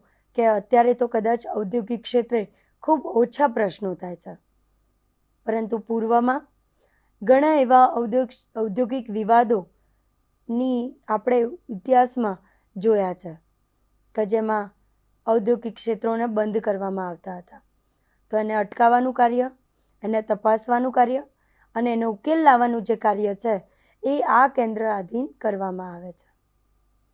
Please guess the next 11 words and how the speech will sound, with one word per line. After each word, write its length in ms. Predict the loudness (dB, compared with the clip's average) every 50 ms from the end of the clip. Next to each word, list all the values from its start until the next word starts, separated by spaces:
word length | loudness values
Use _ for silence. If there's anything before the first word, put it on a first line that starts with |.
| _ _ _ _ _ _ _ -8 -4
લવાદ 420 | 2 2 4 4 6 6 4 4 2
સંબંધિત 640 | -2 -2 -2 0 0 0 -2 0 -2 -2 -4 -4 _ _ _ _ _ _ _ _ _ -12
ચુકાદા 560 | -12 -8 -2 0 2 2 2 2 0 0 -2 -4 _ _ _ _ _ _ _ _ _ _ _ _ -8
જાહેર 320 | -2 0 2 2 2 2 2
કરવાનું 540 | 0 -2 -2 0 -2 -2 -2 -2 -4 -6 -8 _ _ _ _ _ _ _ _ -4
અને 200 | -2 -2 0 2
લવાદ 440 | 4 4 6 8 8 6 6 6 4
દ્વારા 280 | 6 6 6 6 6
ઉકેલ 320 | 2 2 -2 -2 -2 0 0
લાવવાનું 400 | 0 0 0 -2 -4 -6 -6 -6
કામ 320 | -4 -4 -4 -4 -6